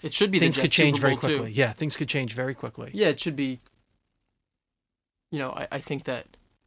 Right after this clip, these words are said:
Speaker 1: as big as the Eagles game was last week at this point, I guess now, um, you know, this game is, the Jets have to go two and one over the next three and ultimately three and two over their next five is my take on it to get to the playoffs.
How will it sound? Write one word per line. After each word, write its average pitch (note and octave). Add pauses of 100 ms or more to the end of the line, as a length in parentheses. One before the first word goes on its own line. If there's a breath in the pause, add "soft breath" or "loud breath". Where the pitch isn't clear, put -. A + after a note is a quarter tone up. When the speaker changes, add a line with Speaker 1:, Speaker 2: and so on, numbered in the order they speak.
(920)
Speaker 1:
as D3
big D3+
as C3
the C#3
Eagles C3+
game C3
was B2
last B2 (720)
week C#3+
at D3
this B2
point, B2+
I C3
guess -
now, C3+
um, B2+ (1200)
you D3+
know, A#2+
this C3+
game C3
is, B2 (140)
the D#3
Jets E3+
have D#3+
to D#3
go C#3+
two F3
and D#3
one C#3 (420)
over C3+
the C3+
next -
three C#3+
and B2+
ultimately C3
three C3+
and B2+
two B2+
over B2
their B2
next A#2+
five B2+
is B2+
my A#2+
take B2+
on B2+
it B2+
to -
get B2
to -
the C#3
playoffs. -